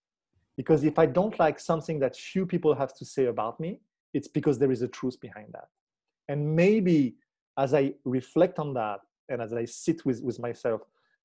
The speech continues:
trying to answer those questions, at some point I will get some insight, like, immediately. And the more you practice, the more you get answers. And suddenly you say, "Oh my God,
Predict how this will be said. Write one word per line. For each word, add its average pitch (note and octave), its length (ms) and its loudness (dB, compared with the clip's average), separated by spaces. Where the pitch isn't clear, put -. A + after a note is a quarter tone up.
trying C3+ 220 -2
to C#3 140 -6
answer E3 300 0
those B2+ 200 0
questions, D3 460 0
at B2 180 -6
some E3 320 -4
point B2+ 260 -6
I C3 80 -4
will B2+ 180 0
get D3 300 0
some A2+ 320 -10
insight, B2+ 440 -4
like, A2+ 160 -4
immediately. C3+ 600 -4
And C3 160 -6
the C#3 60 2
more D3 320 4
you F#3+ 120 2
practice, - 800 -4
the C3+ 120 0
more D3 180 6
you D3 100 6
get C#3 320 2
answers. - 600 -8
And C3+ 160 -6
suddenly F#3+ 420 4
you C#3+ 120 0
say, - 200 2
"Oh D#3+ 120 -2
my E3 140 -4
God, C#3 340 -4